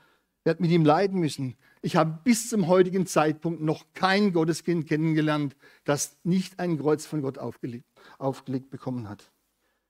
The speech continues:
So viel zu meinem ersten Punkt. Wer verführt uns zum Bösen? Kommen wir zum zweiten Punkt. Wie werden wir vom Bösen versucht?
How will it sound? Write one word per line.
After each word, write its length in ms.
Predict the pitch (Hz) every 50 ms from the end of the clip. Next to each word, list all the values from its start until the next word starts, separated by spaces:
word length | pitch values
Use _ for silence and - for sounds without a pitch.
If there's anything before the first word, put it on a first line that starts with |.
| _ _ _ _ _ _ _ _ _
So 120 | - - 175
viel 220 | - 208 226 220
zu 100 | 185 202
meinem 240 | 185 170 160 160 156
ersten 280 | 151 165 165 - 196 170
Punkt. 360 | 175 180 196 196 180 156 156
Wer 220 | 151 147 151 156 160
verführt 420 | - 175 156 - - 156 147 147
uns 260 | 151 151 143 - -
zum 200 | - 151 147 135
Bösen? 600 | 147 147 143 151 151 151 156 214 185 170 170 - - _ _ _ _ _ _
Kommen 260 | - 160 156 160 160 160
wir 140 | 165 165
zum 280 | 156 - - 160 156 143
zweiten 560 | - - 127 127 120 135 139 131 - 151 147
Punkt. 540 | 143 - 151 139 131 123 120 - - - - _ _ _ _ _ _ _ _ _ _ _ _ _ _ _ _ _ _ _ _ _ _ _ _ _ _ _ _ _
Wie 500 | 233 233 214 208 226 233 226 202 156 151 151
werden 340 | 156 147 147 139 156 151
wir 300 | 147 151 147 147 151 143
vom 380 | 139 - - 143 139 135 135 117
Bösen 480 | 135 135 135 135 127 123 - 135 131 117
versucht? 760 | - - 123 - - 147 139 131 - - - - - -